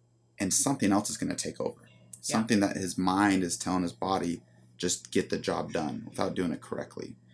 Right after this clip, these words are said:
Speaker 2: Yeah.
Speaker 1: And that's gonna lead to imbalances, and that's gonna lead to plateaus and breaks and weaknesses.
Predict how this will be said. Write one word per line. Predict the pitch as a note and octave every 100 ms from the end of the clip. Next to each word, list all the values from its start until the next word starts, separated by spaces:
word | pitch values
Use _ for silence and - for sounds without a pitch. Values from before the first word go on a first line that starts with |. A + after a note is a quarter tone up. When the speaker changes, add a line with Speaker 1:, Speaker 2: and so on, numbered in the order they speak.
| -
Speaker 2:
Yeah. | C#3+ C3 -
Speaker 1:
And | F#2+
that's | G2 A2
gonna | - G2 G2 F#2 -
lead | F#2+ F#2+ F#2
to | - F2
imbalances, | E2 - E2 - - - -
and | F#2
that's | G2+ G2+
gonna | F#2+ F#2
lead | F#2 -
to | -
plateaus | - D#2 - - D#2+ -
and | D2
breaks | D#2 - -
and | F#2+
weaknesses. | A2+ - - - - -